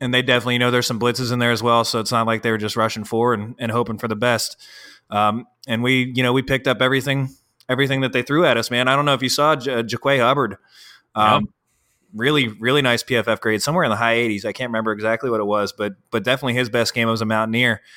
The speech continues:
Speaker 1: Um, and, you know, you start looking at this line and, uh, you know, if you, if you sort right tack-, right tackle's been a weakness for the last two seasons, right? You get that sorted. Wyatt Milam is grading out as the third or fourth best tackle in the conference right now on the left side. So, you know, you get your bookends figured out.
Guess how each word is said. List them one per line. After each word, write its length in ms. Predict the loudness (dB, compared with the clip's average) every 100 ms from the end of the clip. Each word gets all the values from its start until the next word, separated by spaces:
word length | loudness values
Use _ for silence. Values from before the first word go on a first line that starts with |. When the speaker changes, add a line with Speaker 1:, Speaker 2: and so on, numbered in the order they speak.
| -20 -20 _ 0
Speaker 1:
Um, 340 | 2 2 -2 -4
and, 280 | -2 -2 -2
you 180 | -2 0
know, 100 | 2
you 140 | 0
start 240 | 2 2
looking 200 | 2 2
at 120 | -2 -2
this 180 | -4
line 320 | 0 2 2 0
and, 220 | -4 -8 _ _ _ -20 -20 _ _ -2
uh, 280 | 2 2 -2 -2
you 80 | 0
know, 120 | 0
if 120 | 0
you, 140 | -4 -2
if 100 | -2
you 80 | 0
sort 260 | 2 2
right 180 | 0 0
tack-, 260 | 2 2 2
right 180 | 0
tackle's 340 | 2 0 0 0
been 120 | 0
a 40 |
weakness 320 | 2 2 0 -2
for 80 | 0
the 60 |
last 240 | 2 2 0
two 100 | -4
seasons, 400 | 0 0 0 0
right? 160 | 0
You 80 | 0
get 160 | -2 0
that 160 | 0 0
sorted. 460 | 0 2 2 -2 -10 _ _
Wyatt 240 | 2 4 6
Milam 360 | 4 4 2
is 200 | 0 -2
grading 320 | 0 2 4 2
out 120 | 0
as 120 | -2
the 80 | -2
third 200 | 0 0
or 40 |
fourth 240 | 0 -2 0
best 200 | -2 2
tackle 300 | 2 2 -4
in 60 |
the 80 | -2
conference 400 | 0 0 0 -2
right 180 | -2 0
now 280 | 0 0 -4 -20 -18 -4
on 120 | -2
the 80 | 0
left 200 | 0 0
side. 300 | -2 -4 -2
So, 120 | 0
you 180 | 0 2
know, 80 | 0
you 180 | 0 0
get 160 | -2
your 100 | -2
bookends 460 | -2 -2 0 -2 0
figured 300 | 0 2 4
out. 220 | 4